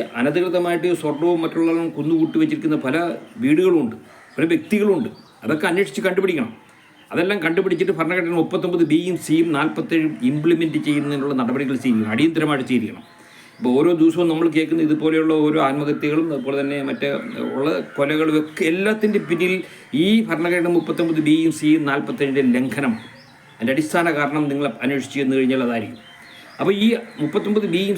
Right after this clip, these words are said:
സിയും നാൽപത്തേഴും അത് നടപ്പിലാക്കി കഴിഞ്ഞു കഴിഞ്ഞാൽ തൊണ്ണൂറ് ശതമാനം പ്രശ്നങ്ങളും തീരുമെന്ന് ഞങ്ങൾ പല ഘട്ടങ്ങളായി പറയാൻ തുടങ്ങിയിട്ടുണ്ട്. ഞങ്ങളുടെ വീഡിയോകളെല്ലാം പരിശോധിച്ചാൽ നിങ്ങൾക്ക്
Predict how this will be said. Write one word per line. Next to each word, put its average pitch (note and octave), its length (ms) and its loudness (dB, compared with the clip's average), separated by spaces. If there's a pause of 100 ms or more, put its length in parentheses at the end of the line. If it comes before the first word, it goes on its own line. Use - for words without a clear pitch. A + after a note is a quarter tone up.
സിയും F#3+ 280 0
നാൽപത്തേഴും F#3 600 0 (300)
അത് D#3 160 -2
നടപ്പിലാക്കി E3 500 0
കഴിഞ്ഞു F3 240 2
കഴിഞ്ഞാൽ E3+ 240 2 (240)
തൊണ്ണൂറ് F3 360 2
ശതമാനം F3+ 460 -2
പ്രശ്നങ്ങളും E3+ 460 -2 (100)
തീരുമെന്ന് F3 500 2 (380)
ഞങ്ങൾ D#3+ 160 2 (100)
പല D3+ 120 2 (240)
ഘട്ടങ്ങളായി E3+ 460 0
പറയാൻ C3+ 220 0
തുടങ്ങിയിട്ടുണ്ട്. - 380 -10 (220)
ഞങ്ങളുടെ C3+ 260 0
വീഡിയോകളെല്ലാം D3+ 540 4
പരിശോധിച്ചാൽ C3+ 500 0
നിങ്ങൾക്ക് B2 240 0